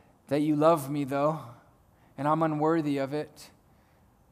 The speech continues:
And if I, and you promise if I just stay close to you, Lord, you're gonna have, you're gonna work out your will and your way in my life."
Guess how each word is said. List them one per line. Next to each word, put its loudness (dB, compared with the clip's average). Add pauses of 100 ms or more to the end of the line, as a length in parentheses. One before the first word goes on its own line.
(580)
And -6
if -8
I, -4
and -4
you -4
promise 0
if -8
I -2
just -8
stay -6
close -4
to -8
you, 2
Lord, 2
you're -6
gonna -4
have, -2
you're -4
gonna -2
work -2
out -2
your -2
will -2
and -4
your -6
way -4
in -8
my -4
life." -10